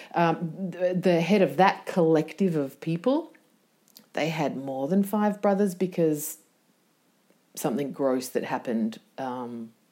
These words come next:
which it's disgusting. And anyway, we won't get into it, but there was, like, a hundred of them. Um, they're headed up by this bad dude called Duryodhana. Anyway, so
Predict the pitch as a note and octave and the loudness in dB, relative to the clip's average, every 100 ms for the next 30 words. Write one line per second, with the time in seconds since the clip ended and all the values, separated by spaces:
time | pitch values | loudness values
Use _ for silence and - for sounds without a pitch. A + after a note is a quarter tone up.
0 | _ _ _ _ - C#3+ A2 - _ _ | _ _ _ _ -10 -6 -6 -6 _ _
1 | _ - _ _ - - F#3 E3 - C3+ | _ -20 _ _ -20 0 2 2 -2 -6
2 | C3 - - C3 A#2+ - D3 C3 B2+ C3+ | -4 -6 -6 -6 -6 -6 -4 -2 0 2
3 | D3 D3 F3+ F#3 E3 E3 D#3 - - - | 0 2 2 4 2 4 0 -2 -10 0
4 | D3+ C#3+ C3+ A2+ - _ _ - D3+ B2 | 0 2 0 -2 -8 _ _ -10 -6 -6
5 | B2+ - F#3+ F#3 - - - - - - | -4 -4 -4 -6 -14 -18 -16 -16 -10 0
6 | F3 D#3+ E3 G#3 G#3+ A3 F#3+ E3 - C#3+ | 2 4 4 6 8 8 8 6 4 4
7 | C#3+ C#3+ - E3+ C#3+ C#3+ C#3+ C3+ C3 C3+ | 4 -2 -2 0 2 2 0 0 -2 -4
8 | C3 B2+ - - C3+ A#2 C#2+ C2+ - A3 | -2 -4 -8 -6 -2 -2 -4 -6 2 4
9 | D#3+ - - G#3+ | 4 0 0 0